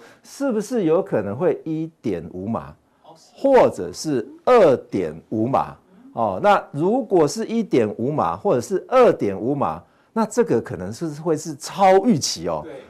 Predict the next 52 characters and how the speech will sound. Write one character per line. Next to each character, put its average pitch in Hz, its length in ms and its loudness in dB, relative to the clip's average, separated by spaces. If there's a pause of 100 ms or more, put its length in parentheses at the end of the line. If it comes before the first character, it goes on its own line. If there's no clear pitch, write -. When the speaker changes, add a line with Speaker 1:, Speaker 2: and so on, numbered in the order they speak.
(240)
Speaker 1:
哦， 135 260 4 (120)
那 254 180 2
如 208 180 0
果 220 160 2
是 247 140 -4
两 180 300 2
码， 117 280 0 (160)
刚 180 220 2
好 104 140 -4
水 98 260 -8
平 92 180 -10
线， 117 300 -4 (180)
所 147 240 0
以 135 240 0 (220)
明 139 220 -2
天 147 140 -2
的 131 100 -4
股 98 160 -12
票 147 160 0
市 - 120 -8
场 90 280 -6
如 131 100 -6
果 127 120 -2
两 107 200 -2
码 85 220 -8
就 156 160 -4
是 170 100 -8 (100)
被， 226 200 6
Speaker 2:
就 - 0 -
大 - 0 -
震 - 0 -
动。 - 140 -6 (260)
Speaker 1:
又 202 120 4
是 202 120 -2
被， 202 500 6 (200)
呃， 135 180 4
被 220 340 4
预 254 160 6
测 196 240 0
到 160 220 6
的 117 100 2
话， 147 180 4 (140)
就 233 100 -6
跟 208 160 2
C 196 220 -4
P 175 180 0
I 175 100 2
一 202 120 -4
模 123 180 -2
一 131 60 -2
样 117 180 0
啊。 80 120 -10